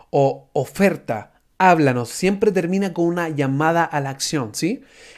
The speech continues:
Y aquí al final, luego dice, "¿Cómo quieres que aparezca ahí abajito? Un más información, un, una cotización, un contáctanos, un reserva, un postúlate, un compra".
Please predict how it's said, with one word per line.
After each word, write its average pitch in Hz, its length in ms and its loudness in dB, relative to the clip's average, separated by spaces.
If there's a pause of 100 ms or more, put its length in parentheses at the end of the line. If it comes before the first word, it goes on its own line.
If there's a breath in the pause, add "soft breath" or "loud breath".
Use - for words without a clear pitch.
(100)
Y 147 100 2
aquí 147 160 4
al 226 120 2
final, 175 400 0 (640)
luego 175 240 4
dice, 180 400 -2 (320)
"¿Cómo 196 260 -2
quieres 214 220 0
que 175 400 -6
aparezca 147 440 0
ahí 165 60 4
abajito? 120 440 -6
Un 131 160 -4
más 139 200 -2
información, 135 760 -4
un, 143 300 -4
una 147 200 -2
cotización, 139 640 -4
un 156 100 -6
contáctanos, 160 760 -4
un 127 100 -4
reserva, 156 380 -2
un 147 80 -4
postúlate, 151 500 -4
un 131 120 -4
compra". 156 460 0